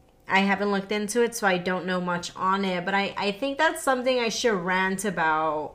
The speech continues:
on probably next episode, 'cause now I'm, I'm super curious to, like, dig into this a little bit, just a little bit more. Now,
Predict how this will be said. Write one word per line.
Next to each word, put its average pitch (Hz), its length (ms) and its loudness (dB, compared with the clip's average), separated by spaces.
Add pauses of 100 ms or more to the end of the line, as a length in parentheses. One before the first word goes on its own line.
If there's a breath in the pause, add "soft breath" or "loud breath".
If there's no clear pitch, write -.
(140)
on 180 220 -2
probably 185 480 -2
next 170 340 -4
episode, 165 540 -6
'cause 170 160 -6
now 175 160 0
I'm, 180 280 -2
I'm 180 200 -4
super 208 400 -4
curious 190 560 -4
to, 180 80 -6
like, 165 280 -6 (200)
dig 175 240 -4
into 160 340 -8
this 151 460 -12 (460 soft breath)
a 220 80 0
little 262 300 10
bit, 185 160 -2
just 240 180 -4
a 311 80 -4
little 320 340 6
bit 208 200 0
more. 139 420 -4 (1400 loud breath)
Now, 220 520 10